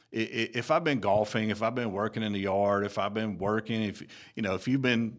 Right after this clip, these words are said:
running, which I don't do, or if you've been walking, if you, what, you've been at the gym or whatever, and I gave that up after the sixth surgery, but whatever you've been doing, man, and you come home and you're sweaty and you're nasty and you're dirty and your first thought is, "I got to go take a shower."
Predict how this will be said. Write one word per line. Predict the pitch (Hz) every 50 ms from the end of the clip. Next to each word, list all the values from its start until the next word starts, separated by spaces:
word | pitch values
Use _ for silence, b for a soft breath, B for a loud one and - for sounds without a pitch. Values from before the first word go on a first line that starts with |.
| - - - - 95
running, | 113 123 127 131 123 123 123 127 123 104
which | 85 - -
I | 87
don't | 82 76 -
do, | 90 92 B B B B B
or | - 113 113
if | 123
you've | 131 131
been | 131 123 117 113
walking, | 123 127 131 139 135 135 139 135 127
if | 123 131
you, | 131 139 135
what, | 139 151 160 151
you've | 135 135 143 143
been | 143 135
at | 113
the | 127 117
gym | 101 113 123 120 123 123 120 120 117 117
or | 113
whatever, | 113 113 113 113 113 113
and | 104 101
I | 104
gave | 98 98 95 95 92
that | 92 90
up | 92 92 92 - 92
after | 90 - -
the | 82 87
sixth | - - 113 - - - -
surgery, | - 95 87 85 - 104 - B B B B 135 B B
but | 135 135 139
whatever | 151 175 - 214 208 196 190
you've | 190 190 165
been | 170 156 151
doing, | 170 180 175 160 151
man, | 151 151 156 151
and | 147 151
you | 160
come | 147 175 156 151
home | 147 151 147 131
and | 120 123
you're | 120 113
sweaty | - - 143 147 165 170 165 165 160 156 156 156 147 135
and | 117 107
you're | 101 92
nasty | 101 123 147 151 151 156 147 - 156 147 147 147 139
and | 123 107
you're | 101 101
dirty | 113 131 147 151 156 151 151 147 139 127
and | 113 101
your | 107 104
first | 107 - 143 143 135 -
thought | - 131 131 123 110
is, | 92
"I | 98 113 127 127
got | 117 104 101 101 -
to | 110
go | 92 95 95 98
take | 95 95 - 104 92 90 -
a | 82 80
shower." | - - - 82 76 71 - - - - - -